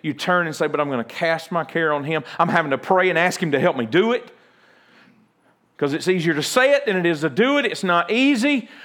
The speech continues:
but yet I'm going to, and I'm determined to, and I'm gonna, little by little, I'm gonna keep surrendering and going, and I'm gonna be praying, "God, help me." I think about passage where he said, he said, "I do believe, but help my unbelief."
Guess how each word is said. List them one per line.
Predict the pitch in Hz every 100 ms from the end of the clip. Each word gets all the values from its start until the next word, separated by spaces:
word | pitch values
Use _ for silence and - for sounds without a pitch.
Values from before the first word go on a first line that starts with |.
| -
but | 165 202
yet | 202 220
I'm | 220 196 180
going | 156 277 330 302
to, | 302 320 294
and | 226
I'm | 208
determined | 190 190 285 320 330 320
to, | - 320 320 294 - -
and | 226
I'm | 233 226
gonna, | 240
little | 208 196 269 330
by | 330 339 311
little, | 349 320
I'm | 240
gonna | 240
keep | 233 285 226
surrendering | - 233 214 294 311 277 240
and | 208 196
going, | 247 214 185 - -
and | 214
I'm | 247 285
gonna | 254
be | 240
praying, | 190 254 302 233
"God, | 220 339
help | 269 349 453 262
me." | 180
I | 104 - _ _ _ _ _ _ _ _ _ _
think | 208 196
about | 165 160 - - _ _ _
passage | - 165 143 156
where | 160
he | 165
said, | - 156 131 -
he | 190
said, | 208
"I | 220
do | 220 285 349
believe, | 302 254 254
but | 196 220
help | - 349 339
my | 330 285 294 339
unbelief." | 311 311 294 233 - -